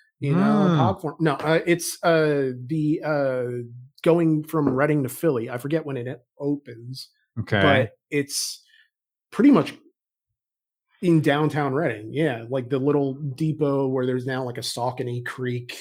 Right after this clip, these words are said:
Speaker 1: brewery thing, and then there's just, like
Speaker 2: Oh, that place. You
Speaker 1: Yeah.
Speaker 2: go under the bridge? Am I thinking of that place? It's by the river? Down by the river?
Speaker 1: No.
Speaker 2: Okay.
Speaker 1: Um,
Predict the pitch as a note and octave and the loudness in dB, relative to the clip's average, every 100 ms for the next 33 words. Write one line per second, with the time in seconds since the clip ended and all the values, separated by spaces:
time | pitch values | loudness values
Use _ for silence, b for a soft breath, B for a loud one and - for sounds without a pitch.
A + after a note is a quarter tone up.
0 | - _ _ _ _ B2+ A#2+ C3+ C3+ B2+ | -18 _ _ _ _ -12 -4 -2 0 -2
1 | B2 A#2+ A#2+ C3 A#2 A#2+ A#2 A#2 A2+ - | -2 -4 -6 -4 -4 -4 -6 -6 -8 -8
2 | B2 - A#2+ A2 _ B B B - - | -10 -10 -16 -20 _ B B B -4 4
3 | F3+ G3+ G3+ F3+ E3 E3 F3 - D3 C3+ | 8 10 8 8 6 6 4 2 4 6
4 | A2+ G2+ - C3 C#3+ D3 C3+ C3 B2+ - | 6 2 0 0 4 6 6 6 4 0
5 | _ - B2+ D#3 F#3 F3+ G#3 G#3 F3+ - | _ -2 0 2 2 4 2 2 -2 -14
6 | - _ _ _ _ _ _ _ - B2 | -20 _ _ _ _ _ _ _ -6 -4
7 | D3+ F3+ F3+ F3+ F3+ F3 - F3+ F3+ F3 | -2 -4 -2 0 0 -2 -4 -2 0 0
8 | - - - F3+ B2+ D3 C#3+ A2 B2 D#3 | -6 -16 -16 -12 0 4 4 4 2 2
9 | F#3 D#3+ _ _ _ _ _ _ _ G#2+ | -2 -4 _ _ _ _ _ _ _ 0
10 | G2+ B2 A#2+ A2 A2+ C3+ D#3 C3+ D#3+ E3 | 4 6 4 4 2 2 -2 -4 -2 -2
11 | A#2+ A2 - A#2+ A2+ - F#2 D3 C#3+ C#3+ | -2 -8 -6 0 2 0 -4 -4 -4 -4
12 | D3 - | -6 -12